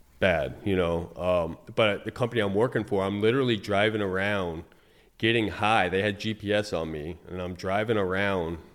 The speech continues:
from, I had to go to real estate agents and insurance agents to market our home inspections to them. And I'm driving around, and they have to, they're, they're tracking me. So I'd stop, and I'd just get high in the parking lot. I'd never go in,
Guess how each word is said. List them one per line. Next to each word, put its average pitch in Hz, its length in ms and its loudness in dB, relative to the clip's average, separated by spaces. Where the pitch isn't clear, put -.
from, 92 280 -4
I 101 40 0
had 104 120 -2
to 107 80 -4
go 104 160 4
to 95 180 0
real 104 160 2
estate 107 260 0
agents 101 380 -2
and 90 120 -2
insurance 92 460 -4
agents 82 380 -6
to - 100 -8
market 87 420 -2
our 85 120 0
home 98 240 0
inspections 85 500 -2
to 85 80 -2
them. 80 260 -4
And 95 100 -6
I'm 90 120 -2
driving 110 300 2
around, 104 360 4
and 95 140 0
they 98 100 2
have 101 300 -2
to, 95 340 -6
they're, 95 220 -6
they're 90 100 -10
tracking 113 420 0
me. 87 220 -4
So - 180 -2
I'd 104 200 2
stop, 131 520 4
and 104 80 -2
I'd 101 100 -2
just 104 220 -8
get 113 140 -2
high 117 200 2
in 107 60 2
the 104 40 0
parking 123 320 2
lot. 92 200 -2
I'd 85 120 -6
never 98 220 -2
go 90 240 0
in, 95 320 0